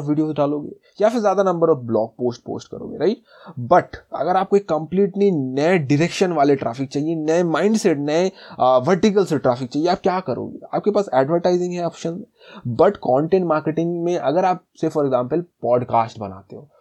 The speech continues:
तो आपके पास एक नए वर्टिकल से ट्रैफिक आ रहा है अभी,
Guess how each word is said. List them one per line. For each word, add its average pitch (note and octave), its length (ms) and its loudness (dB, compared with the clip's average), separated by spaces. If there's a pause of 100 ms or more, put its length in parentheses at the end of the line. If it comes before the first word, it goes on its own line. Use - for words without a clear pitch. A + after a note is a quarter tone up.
(220)
तो A3 80 4
आपके E3+ 300 0
पास G3 280 2
एक G#3 180 0 (240)
नए D#3 680 2
वर्टिकल E3 540 2
से E3+ 160 0
ट्रैफिक C3+ 400 0
आ A2 120 4
रहा G#2+ 140 0
है G#2+ 60 -2
अभी, A2+ 160 -6